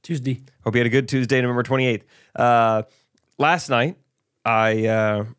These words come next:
Speaker 2: just hanging out at the house. I'm having a conversation with Rachel. I, I'm in the middle of talking to her, but I'm also in the middle of, like, walking through the living room.
Speaker 1: Okay.
Speaker 2: And I let out a, a bit of flatulence.
Speaker 1: Oh, yeah.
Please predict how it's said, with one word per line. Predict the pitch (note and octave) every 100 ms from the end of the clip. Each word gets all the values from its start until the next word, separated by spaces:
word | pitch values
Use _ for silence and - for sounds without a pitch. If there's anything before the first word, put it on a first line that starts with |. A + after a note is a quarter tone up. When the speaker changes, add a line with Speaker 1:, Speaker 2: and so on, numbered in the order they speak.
| _
Speaker 2:
just | - -
hanging | - G#3+ A#2
out | C#3 C#3+
at |
the | D#3
house. | C#3 E3 E3 - -
I'm | B2
having | C3+ C3+
a | B2+
conversation | C#3+ C3+ D3+ C3+
with | C3+
Rachel. | B2+ C#3 D3+ C#3+ C3+ - _ _ _ -
I, | C3 B2+
I'm | C#3 F3+
in |
the | C4
middle | A#3 G#3+
of |
talking | E3 F3+ E3+
to | F#3
her, | F#3
but | E3 D#3
I'm | D#3
also | E3 F3
in |
the |
middle | D#3+ C#3+
of, | A#2+
like, | B2+
walking | G#2 A2 B2 B2+ D#3 D3+ D3 - _ _
through | - - D3 C3+
the |
living | A#2 B2 D3
room. | D3 D#3 F3 _ _
Speaker 1:
Okay. | B2+ B2 C3 - _ _ _ _ -
Speaker 2:
And | D3
I | F3 G3
let | F#3 F3+
out | D#3+ D3+ D#3 - _ _ -
a, | D3 C#3 C3 B2+ A#2+ B2 -
a |
bit | B2 F3
of | D3+
flatulence. | - - C#3+ A#2+ A#2+ F2+ G2+ - - _ -
Speaker 1:
Oh, | C3+
yeah. | C#3+ B2